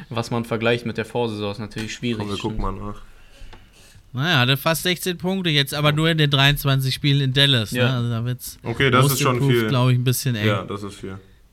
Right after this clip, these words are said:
Speaker 2: Aber werden wir sehen. Also ich glaub jedenfalls nicht. Ich glaub einfach nur aus dem Fakt, wie gesagt, dass
Speaker 1: Dass
Speaker 2: der
Speaker 1: er mehr
Speaker 2: halt,
Speaker 1: starten will,
Speaker 2: genau.
Speaker 1: sagst du?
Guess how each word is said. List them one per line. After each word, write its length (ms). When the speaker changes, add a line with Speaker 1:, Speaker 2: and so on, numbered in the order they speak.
Speaker 2:
Aber 500
werden 380
wir 100
sehen. 220
Also 180
ich 140
glaub 180
jedenfalls 300
nicht. 220
Ich 100
glaub 160
einfach 180
nur 120
aus 80
dem 100
Fakt, 240
wie 80
gesagt, 340
dass 140
Speaker 1:
Dass 80
Speaker 2:
der 80
Speaker 1:
er 20
mehr 80
Speaker 2:
halt, 100
Speaker 1:
starten 300
will, 80
Speaker 2:
genau. 200
Speaker 1:
sagst 60
du? 60